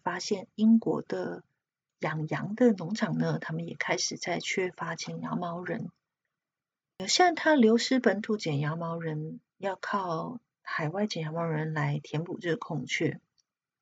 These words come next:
有很多的海外来的人呢，他们可能是一些年轻人，他们是希望来这边能够获取经验，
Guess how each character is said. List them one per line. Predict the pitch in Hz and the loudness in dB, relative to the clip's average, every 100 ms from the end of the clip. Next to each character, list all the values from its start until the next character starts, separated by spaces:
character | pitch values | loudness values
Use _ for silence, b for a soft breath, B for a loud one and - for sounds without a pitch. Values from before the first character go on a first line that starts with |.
| _ _ _ _ _ | _ _ _ _ _
有 | - 190 220 | -4 -2 -2
很 | - 175 175 - | -4 -8 -10 2
多 | 233 240 247 | 6 8 6
的 | 247 214 - | 2 -2 -2
海 | - 160 | -4 0
外 | 240 302 | 2 4
来 | 233 | 4
的 | 180 190 | 0 -4
人 | 175 165 | -4 -4
呢， | 165 | -4
他 | 165 185 | -6 -8
们 | 185 | -8
可 | - 165 | -8 -6
能 | 160 165 | -6 -6
是 | 202 | -4
一 | 202 | -4
些 | 196 190 | -4 -6
年 | 170 160 - | -4 -2 0
轻 | - 254 | 8 10
人， | 233 190 175 - | 10 8 0 -8
他 | 185 | -12
们 | 180 | -10
是 | - | -8
希 | 180 - | -6 -6
望 | 185 180 | -6 -6
来 | 156 | -8
这 | 147 190 | -6 -8
边 | 185 185 180 | -6 -8 -8
能 | 170 160 | -10 -10
够 | 185 | -6
获 | 214 254 | 2 2
取 | - | 2
经 | - 185 196 | -8 -10 -8
验， | 196 196 | -6 -6